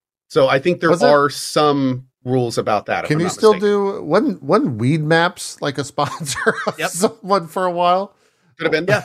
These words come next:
Speaker 1: Yep. I did, and Bud,
Speaker 3: Uh,
Speaker 1: bu-, uh, uh,
Speaker 3: Joshua G.
Speaker 1: multiple beer companies.
Speaker 2: There's
Speaker 1: Beer
Speaker 2: been a lot
Speaker 1: companies
Speaker 2: of
Speaker 1: have done
Speaker 2: beer. Yeah.
Speaker 1: sponsorships.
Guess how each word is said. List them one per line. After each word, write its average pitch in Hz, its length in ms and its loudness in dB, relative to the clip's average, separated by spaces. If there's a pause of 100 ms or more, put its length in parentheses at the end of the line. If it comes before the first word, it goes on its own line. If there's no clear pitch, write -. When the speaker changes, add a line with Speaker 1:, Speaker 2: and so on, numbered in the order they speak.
(120)
Speaker 1:
Yep. 135 180 -8 (100)
I 180 100 2
did, 214 140 4
and 190 200 0
Bud, 196 180 2
Speaker 3:
Uh, 131 120 -10
Speaker 1:
bu-, 165 140 -4
uh, 151 360 4
uh, 139 220 0
Speaker 3:
Joshua 175 340 0
G. 165 60 4
Speaker 1:
multiple 196 240 2
beer 151 180 -2
companies. 113 560 -10
Speaker 2:
There's 165 140 0
Speaker 1:
Beer 160 80 0
Speaker 2:
been 214 100 4
a 214 60 4
lot 160 240 4
Speaker 1:
companies 131 420 -4
Speaker 2:
of 90 80 -16
Speaker 1:
have 95 80 -14
done - 0 -
Speaker 2:
beer. 110 80 -4
Yeah. 104 140 -2
Speaker 1:
sponsorships. - 180 -16